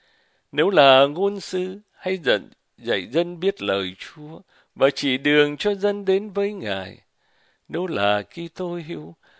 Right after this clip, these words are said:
hãy vâng lời và làm những gì Thiên Chúa truyền dạy.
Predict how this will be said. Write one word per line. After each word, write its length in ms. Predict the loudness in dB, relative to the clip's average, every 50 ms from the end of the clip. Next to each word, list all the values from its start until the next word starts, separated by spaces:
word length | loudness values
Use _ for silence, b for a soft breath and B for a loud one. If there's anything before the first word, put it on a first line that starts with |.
| b b
hãy 180 | b -2 -2 0
vâng 320 | 2 2 0 0 0 2
lời 280 | 6 6 8 8 8 6
và 180 | 6 6 6 6
làm 340 | 8 10 8 8 8 6
những 180 | 0 -6 -6 -6
gì 300 | -4 -2 0 0 0 0
Thiên 260 | -2 -2 -6 -6 -6
Chúa 220 | -8 -8 -6 -6 -8
truyền 380 | -6 -6 -6 -6 -6 -6 -8 -10
dạy. 260 | -10 -10 -10 -10